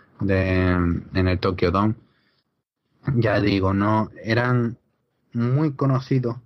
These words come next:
pero New Japan es mucho más conocido. Y esa es la diferencia la cual le permitió a New Japan, por ejemplo, tener más acceso a Tokyo Dome,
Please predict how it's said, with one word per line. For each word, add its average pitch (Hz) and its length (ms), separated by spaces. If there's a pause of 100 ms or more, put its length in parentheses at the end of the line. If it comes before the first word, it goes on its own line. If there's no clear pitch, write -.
(280)
pero 98 220
New 104 240
Japan 101 340
es 120 100
mucho 95 320
más 90 140
conocido. 87 640 (260)
Y 101 100
esa 98 180
es 101 80
la 95 80
diferencia 95 560
la 95 100
cual 95 200
le 95 100
permitió 95 420
a 95 60
New 92 200
Japan, 92 200 (120)
por 87 120
ejemplo, 92 420
tener 90 180
más 92 220
acceso - 320
a 95 60
Tokyo 90 320
Dome, 95 240